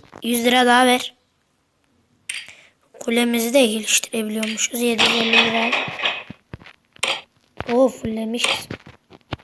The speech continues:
Bin liramız olsun aşağı.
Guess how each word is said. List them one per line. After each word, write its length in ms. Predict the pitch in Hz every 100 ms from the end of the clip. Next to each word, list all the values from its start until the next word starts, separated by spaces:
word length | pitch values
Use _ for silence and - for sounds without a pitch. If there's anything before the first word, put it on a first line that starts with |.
| - _ _ - -
Bin 200 | 233 226
liramız 380 | 226 233 226 233
olsun 440 | 240 - - 254 240
aşağı. 760 | - - - - - 311 254